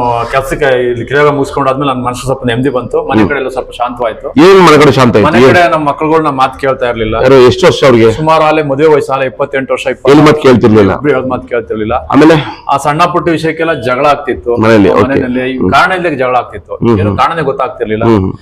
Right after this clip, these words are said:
Speaker 1: ಯಾಕೆ ಹಿಂಗ್ ಆಗ್ತಾ ಇದೆ ಅಂತ ನನ್ ಮನ್ಸಲ್ಲಿ ಕಾಡ್ತಾ ಇತ್ತು.
Speaker 2: ಹ್ಮ್, ಹ್ಮ್,
Speaker 1: ನಾನೇನ್
Speaker 2: ಹ್ಮ್.
Speaker 1: ತಪ್ಪೇ ಮಾಡಿದ್ವಲ್ಲ, ಯಾಕೆ ಹಿಂಗ್ ಆಗ್ತಾ ಇದೆ?
Speaker 2: ಹ್ಮ್, ಹ್ಮ್.
Speaker 1: ಆ, ಸುಮ್ ಸುಮ್ನೆ ಜಗಳ ಮಾಡ್ಕೊಂತೀವಿ, ಸುಮ್ ಸುಮ್ನೆ ಕೂಗಾಡ್ತೀವಲ್ಲ,
Speaker 2: ಹ್ಮ್,
Speaker 1: ಕಾರಣ
Speaker 2: ಹ್ಮ್.
Speaker 1: ಇದ್ದೀರಾ?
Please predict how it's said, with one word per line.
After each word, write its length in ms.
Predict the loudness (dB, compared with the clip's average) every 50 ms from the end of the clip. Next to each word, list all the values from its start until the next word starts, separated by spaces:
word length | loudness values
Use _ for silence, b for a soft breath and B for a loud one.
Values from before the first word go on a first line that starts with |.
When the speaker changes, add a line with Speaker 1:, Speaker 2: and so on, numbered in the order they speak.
| B B B
Speaker 1:
ಯಾಕೆ 200 | 0 0 0 0
ಹಿಂಗ್ 160 | -2 -2 0
ಆಗ್ತಾ 240 | 0 0 0 0 -4
ಇದೆ 100 | -4 -4
ಅಂತ 100 | -4 -4
ನನ್ 180 | -4 -4 -4 -6
ಮನ್ಸಲ್ಲಿ 340 | -6 -6 -6 -6 -6 -4 -2
ಕಾಡ್ತಾ 300 | 0 0 0 0 -2 -4
ಇತ್ತು. 260 | -4 -6 -6 -2 0
Speaker 2:
ಹ್ಮ್, 140 | 2 4 4
ಹ್ಮ್, 100 | 4 4
Speaker 1:
ನಾನೇನ್ 180 | 2 2 2
Speaker 2:
ಹ್ಮ್. 100 | 0 0
Speaker 1:
ತಪ್ಪೇ 200 | -2 -2 -4 -4
ಮಾಡಿದ್ವಲ್ಲ, 340 | -4 -4 -4 -2 -4 -4 -2 -2
ಯಾಕೆ 160 | -4 -4 -6
ಹಿಂಗ್ 140 | -6 -6 -4
ಆಗ್ತಾ 260 | -4 -4 -4 -4 -4
ಇದೆ? 180 | -2 -2 -2 -4
Speaker 2:
ಹ್ಮ್, 420 | -4 -8 _ _ -2 0 2 2
ಹ್ಮ್. 160 | 4 2 2 0
Speaker 1:
ಆ, 20 |
ಸುಮ್ 200 | 0 -2 -6 -6
ಸುಮ್ನೆ 220 | -4 -4 -4 -2
ಜಗಳ 200 | -2 -2 -2 -2
ಮಾಡ್ಕೊಂತೀವಿ, 540 | -2 -4 -4 -4 -4 -4 -4 -2 -2 -2 -2
ಸುಮ್ 180 | -2 -4 -8 -8
ಸುಮ್ನೆ 240 | -6 -4 -4 -4 -2
ಕೂಗಾಡ್ತೀವಲ್ಲ, 600 | -2 -2 -2 -2 -2 -2 -2 -2 -2 -2 -2 -2
Speaker 2:
ಹ್ಮ್, 300 | -4 -2 0 2 2 2
Speaker 1:
ಕಾರಣ 120 | 2 2
Speaker 2:
ಹ್ಮ್. 100 | 0 -2
Speaker 1:
ಇದ್ದೀರಾ? 500 | -2 -4 -4 -4 -4 -6 -8 -10 -16